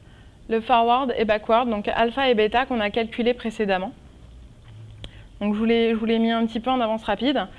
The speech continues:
On va pouvoir récupérer, donc pour une séquence, euh, d'étiquettes données, donc on a récupéré notre valeur pi,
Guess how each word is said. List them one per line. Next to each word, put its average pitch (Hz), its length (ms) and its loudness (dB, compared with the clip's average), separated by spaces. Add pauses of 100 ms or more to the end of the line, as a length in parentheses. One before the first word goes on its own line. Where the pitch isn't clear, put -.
(520)
On 233 100 0
va 254 140 4
pouvoir 262 340 2
récupérer, 262 680 0
donc 240 180 0
pour 262 220 0
une 254 160 2
séquence, 277 720 -2 (180)
euh, 208 200 0
d'étiquettes 233 640 -2
données, 240 340 2 (220)
donc 208 160 -8
on 220 100 -2
a 214 60 2
récupéré 240 540 -2
notre 240 180 0
valeur 196 300 0
pi, 320 300 -4